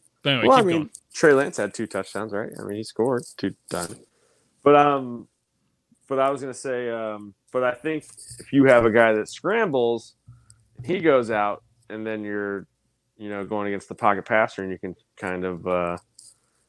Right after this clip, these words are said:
Speaker 2: maybe not have to have a guy spying the quarterback to run or, you know, stuff like that.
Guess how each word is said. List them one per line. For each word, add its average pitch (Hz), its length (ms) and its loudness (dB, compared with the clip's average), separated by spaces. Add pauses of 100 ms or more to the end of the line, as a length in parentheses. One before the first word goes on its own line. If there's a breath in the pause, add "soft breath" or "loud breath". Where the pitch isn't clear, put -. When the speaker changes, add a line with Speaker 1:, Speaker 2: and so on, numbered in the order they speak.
(120)
Speaker 2:
maybe 101 200 0
not 98 200 0
have 98 160 -2
to 98 80 -2
have 98 180 0
a 95 60 -2
guy 95 200 2
spying 95 460 -2
the 90 60 -6
quarterback 98 580 0
to 104 80 -6
run 95 600 -4
or, 82 160 -14 (180)
you 92 100 -10
know, 82 60 -12
stuff 92 280 -4
like 87 180 -4
that. 104 340 0